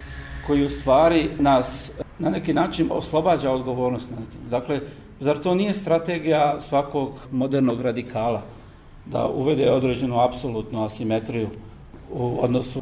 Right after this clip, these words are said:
na svoj angažman i svoje ciljeve, odnosno na odgovornost spram nečeg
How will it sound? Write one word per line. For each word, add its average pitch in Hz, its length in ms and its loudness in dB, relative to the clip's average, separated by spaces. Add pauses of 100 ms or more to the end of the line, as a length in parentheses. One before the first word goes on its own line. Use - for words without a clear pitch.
na 110 340 -2 (540)
svoj 143 300 -2
angažman 123 600 -2
i 123 140 -6
svoje 120 280 -4
ciljeve, 110 380 -4 (640)
odnosno 131 280 -4
na 123 240 4
odgovornost 131 800 2
spram 143 460 4
nečeg 139 300 0